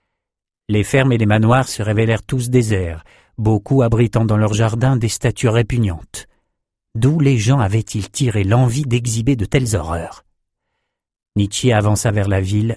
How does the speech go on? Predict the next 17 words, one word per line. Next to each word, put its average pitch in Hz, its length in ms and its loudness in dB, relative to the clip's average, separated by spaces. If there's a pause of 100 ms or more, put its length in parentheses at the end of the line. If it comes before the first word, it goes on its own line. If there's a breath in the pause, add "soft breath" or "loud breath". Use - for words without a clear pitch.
l'estomac 113 520 -2
de 104 80 -2
plus 110 240 -2
en 104 80 2
plus 107 180 -2
noué. 90 400 -2 (960)
Qu'allait-elle 104 420 2
découvrir 95 560 0
encore ? 80 600 -6 (1000)
Malgré 113 400 2
un 117 140 2
climat 113 400 0
agréable 107 560 0
et 104 40 -2
des 104 140 -2
terres 110 180 -2
fertiles, 113 640 -6